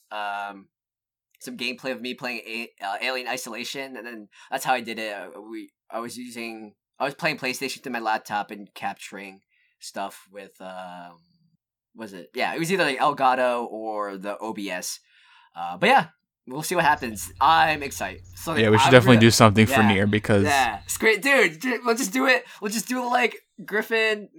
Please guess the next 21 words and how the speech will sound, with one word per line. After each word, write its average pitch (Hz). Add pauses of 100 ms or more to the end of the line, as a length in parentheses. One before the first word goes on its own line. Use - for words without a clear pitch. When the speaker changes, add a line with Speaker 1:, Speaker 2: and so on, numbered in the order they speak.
Speaker 1:
Griffin, 202
Justin 214
McElroy. 170
You 151
know, 180
just 196
their 170
screen 175
share, 208
and 151
then 160
we 160
react, 143
and 127
then 127 (160)
crack 147
jokes. 151
That'd 240
be -
good. 151 (480)
Speaker 2:
Yeah. 110